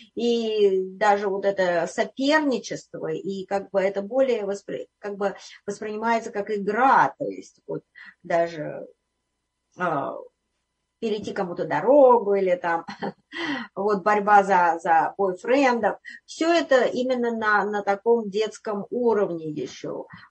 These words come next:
А, вот, и, и, как сказать, неосознанно. Вот. Следующий пе-, этап, когда вот, а, уже женщина становится матерью. Вот. И это тоже может, а,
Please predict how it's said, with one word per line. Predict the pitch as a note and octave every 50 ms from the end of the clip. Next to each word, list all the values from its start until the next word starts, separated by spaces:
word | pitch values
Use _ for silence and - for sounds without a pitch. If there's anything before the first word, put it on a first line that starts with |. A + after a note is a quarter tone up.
| _ _
А, | - F3+ E3+ B2+
вот, | D3+ F#3+ F#3+ F3+ F#3 F3+
и, | E3 C#3+ - E3+ G3+ G3 F#3+ F#3 F3+ E3+
и, | -
как | - G3 G3
сказать, | - - - F#3+ - F#3+ E3+ - - _ - - - _ -
неосознанно. | G3+ A3+ A#3 A#3+ A#3 A#3 A3+ - - C4+ A#3 A3 G3+ G3 - D#3+ G#2+ F2 - - - - - - - - _ -
Вот. | G3 F#3+ - - - - -
Следующий | - - B3 C4 C4 B3+ A#3 C4 A#3 - - C4 A#3 A3+
пе-, | - B3+ - - _ -
этап, | - A#3 - D4 D#4 E4+ F4+ F4 - -
когда | A3 G3+ G3 F#3 G#3 G3 F#3+ F#3+
вот, | F#3+ F3+ -
а, | - E3+ D3+ A#2+
уже | - - F#3+ G#3+ G#3 A#3+ B3+ C4 B3 - G3+
женщина | G3 A3+ B3+ B3+ B3 - A3+ G#3+
становится | G3+ - - G3+ G3+ G3+ G#3 G3 G3 G3+ G3+ - A3 G3+
матерью. | G3 E3+ - - - - - - - _ _ _ _ _ _ _ _ _ _ _
Вот. | E3+ F#3+ F#3+ D#3+ C3 G2+ - _ - - _ -
И | - A3+ A#3
это | B3 B3+ B3 C4 B3
тоже | B3 C#4+ C#4 C4+ C#4 C4+ B3 A3+
может, | G3+ F#3+ - - G3 G#3 G#3 G#3 G3+ G#3 G3+ F#3+ - -
а, | D3+ - - - -